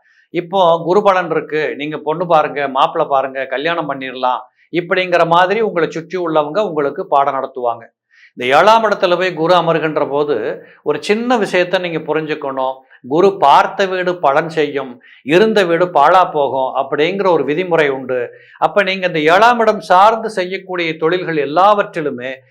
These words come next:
ஒண்ணுக்கு ரெண்டு வாட்டி செக் பண்ணிக்கிட்டு போகணும் அப்படிங்கிறத மனசுல பதிய வச்சா போதும். ஏன்னா, ஏழாம் இடத்துல இருந்து கொண்டு, ஏழாம் இடம்னு எடுத்துக்கிட்டீங்கன்னா, பார்ட்னர்ஷிப் தொழில் ஏழாம் இடம், கணவன் மனைவியை தேர்ந்தெடுப்பு ஏழாம் இடம், உட்குடும்ப வாழ்க்கை ஏழாம் இடம்,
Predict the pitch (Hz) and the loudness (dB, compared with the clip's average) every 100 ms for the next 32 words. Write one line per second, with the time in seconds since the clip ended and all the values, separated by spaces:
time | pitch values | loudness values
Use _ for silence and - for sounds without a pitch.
0 | _ _ 131 165 214 196 165 151 143 147 | _ _ -2 0 0 0 0 0 0 0
1 | 151 175 185 180 - 165 165 - 196 180 | 0 -4 -6 -10 -4 -2 -2 -2 -2 -2
2 | 156 151 151 147 143 160 175 - 135 165 | -6 -4 0 0 2 0 0 -2 -2 -2
3 | 156 143 139 156 202 165 139 143 156 151 | -2 -2 -2 -2 -2 -4 -6 -4 -4 -4
4 | 135 143 139 135 156 - 123 110 110 _ | -4 -4 -6 -4 -6 -4 -6 -6 -10 _
5 | _ _ _ _ _ 117 151 160 147 180 | _ _ _ _ _ -2 0 4 4 4
6 | 180 170 165 151 160 165 147 151 156 127 | 2 -2 -2 -2 -2 -2 -2 2 2 2
7 | 143 127 135 156 156 160 165 156 151 147 | -4 -4 0 0 0 -4 -4 -2 -4 -4
8 | 139 143 151 147 143 151 143 147 - _ | -4 -2 -2 0 0 0 -6 -10 -12 _
9 | - 135 143 131 131 131 127 120 123 _ | -6 -4 -4 -2 0 0 -2 -6 -6 _
10 | _ _ - 147 180 185 165 147 147 143 | _ _ -2 0 0 0 -2 -2 -2 -4
11 | 139 147 156 151 143 143 143 127 131 127 | -2 -2 0 -2 -2 -4 -2 -2 -2 -2
12 | 120 123 123 _ _ _ 160 175 214 202 | -4 -6 -6 _ _ _ -4 0 2 2
13 | 175 156 147 - 160 139 139 139 131 123 | 2 4 2 0 -2 0 0 0 -2 -4
14 | 127 | -6